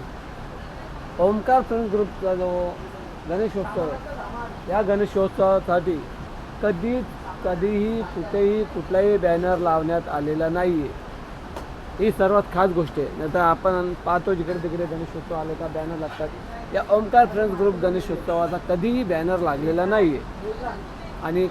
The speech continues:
कधी कुठल्या सदस्याचा, म्हणजे इथले अध्यक्ष म्हणाल तर ग्रुपमधलाच एखादा मेंबर दरवर्षी वेगवेगळा असा मेंबर अध्यक्ष असतो, खजिनदार देखील तसेच असतात. आणि खूप, अ, म्हणजे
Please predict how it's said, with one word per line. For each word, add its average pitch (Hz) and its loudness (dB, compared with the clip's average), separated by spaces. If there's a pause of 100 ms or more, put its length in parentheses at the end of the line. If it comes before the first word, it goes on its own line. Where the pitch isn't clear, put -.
कधी 214 4
कुठल्या 202 4
सदस्याचा, 180 2
म्हणजे 180 0 (180)
इथले 214 4
अध्यक्ष 196 4
म्हणाल 214 4
तर 220 4 (1200)
ग्रुपमधलाच 247 6
एखादा 240 8
मेंबर 220 4
दरवर्षी 214 4
वेगवेगळा 196 4
असा 185 2 (200)
मेंबर 180 2
अध्यक्ष 165 0
असतो, 170 -2 (600)
खजिनदार 180 0
देखील 175 -2
तसेच 165 -2
असतात. 160 -4 (600)
आणि 170 -2
खूप, 208 2 (120)
अ, 180 6 (1500)
म्हणजे 185 0